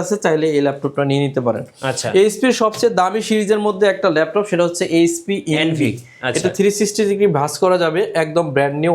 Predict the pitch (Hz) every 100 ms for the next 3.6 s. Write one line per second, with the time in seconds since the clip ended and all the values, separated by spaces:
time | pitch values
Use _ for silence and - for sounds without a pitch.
0 | 143 143 147 143 143 135 135 - 185 -
1 | - - - 147 170 185 185 214 175 170
2 | 147 175 196 170 170 170 160 - 156 156
3 | 147 143 151 151 165